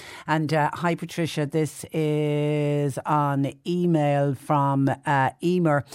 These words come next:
uh, saying, "Has Councillor Moynihan contacted his local G A A club for them to raise the issue at County Board, uh, level?" Oh, sorry, that was from Neil and Gert Moore, uh, via emailing, uh,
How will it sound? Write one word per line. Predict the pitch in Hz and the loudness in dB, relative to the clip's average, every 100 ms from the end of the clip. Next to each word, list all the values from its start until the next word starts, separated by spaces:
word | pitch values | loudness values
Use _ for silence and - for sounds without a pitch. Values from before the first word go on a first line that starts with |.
| - - - | -20 -20 -8
uh, | 160 156 | -6 -6
saying, | - 180 156 151 | -4 -4 -2 -2
"Has | 117 175 170 151 | -2 0 0 -2
Councillor | - 196 202 185 | -6 -8 -6 -4
Moynihan | 180 175 147 | -2 0 -2
contacted | 143 160 156 151 | -2 -4 -4 -6
his | 151 135 | -8 -6
local | 160 147 | -6 -4
G | 135 156 147 | -6 -4 -4
A | 151 151 - | -4 -6 -4
A | 180 | -4
club | 208 156 127 | -4 -6 -4
for | 151 | -6
them | 131 165 240 | -2 0 0
to | 277 | -2
raise | 240 160 123 | 0 0 0
the | 147 | -4
issue | 127 139 | -4 -4
at | 120 | -2
County | 135 127 | 0 0
Board, | 123 127 123 117 - - | -2 0 0 -2 -8 -4
uh, | 131 113 | -4 -2
level?" | 127 127 127 120 - - | -4 -4 -4 -8 -16 -12
Oh, | 147 | -6
sorry, | 156 | -4
that | 147 | -4
was | 151 | -4
from | 156 143 | -4 -2
Neil | 147 | -2
and | 131 | -2
Gert | 127 131 | -4 -6
Moore, | 139 135 127 - - - - | -2 -2 -2 -8 -20 -14 -6
uh, | 123 135 | -6 -4
via | 151 139 113 147 | -4 -4 -6 -8
emailing, | - 143 131 123 123 123 - | -2 0 0 -2 -4 -6 -6
uh, | 127 | -10